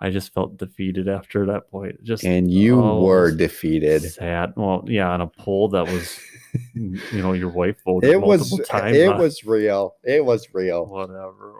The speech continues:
Speaker 1: Okay. I don't believe it. Ooh,
Speaker 2: I'm telling
Speaker 1: twenty
Speaker 2: you.
Speaker 1: seconds, and we're gonna rock and roll.
Speaker 2: Yeah, you must be, like, two seconds behind me.
Speaker 1: Oh, well, good thing I'm the sixth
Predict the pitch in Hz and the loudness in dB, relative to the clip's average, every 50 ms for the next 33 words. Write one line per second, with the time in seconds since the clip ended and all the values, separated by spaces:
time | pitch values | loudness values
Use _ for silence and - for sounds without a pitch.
0 | 101 92 _ _ _ 95 90 90 90 92 _ _ _ - 107 98 92 92 92 90 | -20 _ _ _ _ -20 -20 -20 -20 -20 _ _ _ -10 -8 -6 -6 -6 -6 -6
1 | - 98 92 92 95 92 139 160 190 220 190 123 - - 170 170 135 127 90 82 | -6 -4 -4 -2 -2 -2 0 0 2 2 2 0 0 2 2 2 2 2 2 2
2 | 95 92 92 - 98 92 92 90 90 92 95 92 92 92 95 95 92 95 92 - | 0 0 -2 -6 -8 -8 -8 -8 -8 -6 -6 -6 -6 -6 -6 -6 -8 -8 -10 -12
3 | 107 101 101 98 95 95 92 92 - _ _ _ _ _ _ _ _ _ - 113 | -12 -10 -8 -6 -4 -4 -4 -6 -8 _ _ _ _ _ _ _ _ _ 0 2
4 | 139 127 107 104 113 139 160 185 - - - 156 131 117 110 95 - - _ - | 2 4 4 4 4 6 4 2 2 2 2 4 4 6 4 4 0 -4 _ -6
5 | - 120 113 110 123 117 117 104 92 - 87 85 87 92 95 87 78 76 76 76 | -2 0 0 2 2 2 2 0 0 -2 -2 0 0 2 2 2 0 -2 -4 -6
6 | 73 - _ _ - 120 107 104 101 101 98 95 92 90 90 90 - _ _ _ | -8 -12 _ _ -2 0 2 4 4 4 4 4 2 2 0 -2 -6 _ _ _
7 | _ _ _ - 107 98 95 98 104 123 _ _ _ - 113 92 113 104 95 92 | _ _ _ -14 -12 -12 -12 -14 -16 _ _ _ _ -8 -6 -4 -4 -4 -4 -4
8 | 90 90 - - 95 - - | -6 -6 -8 -12 -14 -14 -14